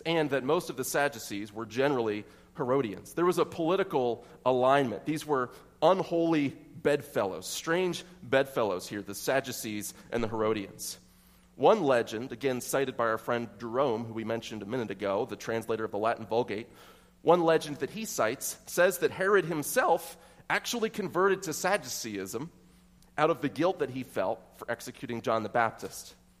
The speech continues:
That could be the source of why Matthew and Mark list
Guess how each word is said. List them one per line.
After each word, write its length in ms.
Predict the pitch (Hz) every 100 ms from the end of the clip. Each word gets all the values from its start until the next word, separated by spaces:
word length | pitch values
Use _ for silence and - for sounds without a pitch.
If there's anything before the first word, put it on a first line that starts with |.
| _ _ - - _ _ _ _ _ _
That 220 | 180 180
could 300 | - 214 190
be 180 | 160 139
the 160 | 120 123
source 460 | - 175 123 -
of 340 | - 117 110 - - - -
why 300 | 117 117 117
Matthew 480 | 117 113 117 120 113
and 140 | 107
Mark 300 | 107 107 107 - - - _ _
list 460 | 123 120 113 -